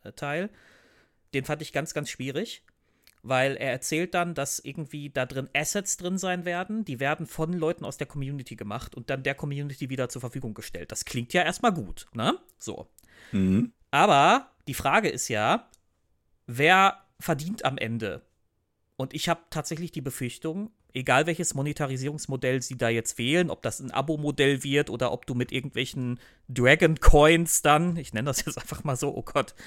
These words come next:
Speaker 1: Wizards, nicht zuhören hier, ne? <laughs> Nicht, dass es dann Dragon Coins heißt, dann verklage ich euch. <laughs> Irgendwelchen Dragon Coins dann, keine Ahnung, diese Assets kaufen kannst oder wie auch immer. Marcel und ich haben ja so ein bisschen Sorge, dass das so ein geschlossenes System wird, ne?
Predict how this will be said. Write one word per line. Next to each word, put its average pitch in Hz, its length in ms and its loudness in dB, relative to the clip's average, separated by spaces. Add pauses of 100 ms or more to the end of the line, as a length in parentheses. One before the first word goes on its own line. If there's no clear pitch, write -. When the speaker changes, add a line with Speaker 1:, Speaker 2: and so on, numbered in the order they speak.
(120)
Speaker 1:
Wizards, 127 320 0
nicht - 180 -8
zuhören 110 380 -2
hier, 101 160 -6
ne? 170 280 -2 (140)
<laughs> - 140 -2
Nicht, 139 200 -4
dass - 120 -2
es - 140 -6
dann 160 140 -2
Dragon 139 240 -2
Coins 107 300 -8
heißt, 113 260 -8 (440)
dann 110 100 -2
verklage 143 400 -2
ich - 100 -10
euch. 76 200 -12 (280)
<laughs> - 340 4
Irgendwelchen 185 520 2
Dragon 131 320 -2
Coins 143 440 -2
dann, 123 260 -2
keine 127 260 0
Ahnung, 143 220 -2
diese 127 200 -8
Assets - 340 -4
kaufen - 340 -4
kannst 143 260 -4
oder 123 220 -6
wie 165 120 -8
auch 196 140 -6
immer. 135 320 -2 (380)
Marcel 139 260 0
und 147 100 -6
ich - 140 -6
haben 170 100 0
ja 170 80 0
so 139 100 -4
ein 123 60 -6
bisschen 165 280 -4
Sorge, 143 300 0
dass 135 120 -4
das 143 140 -6
so 139 60 -4
ein 131 40 -4
geschlossenes 131 460 -4
System 139 420 -8
wird, - 260 -12
ne? 143 200 -6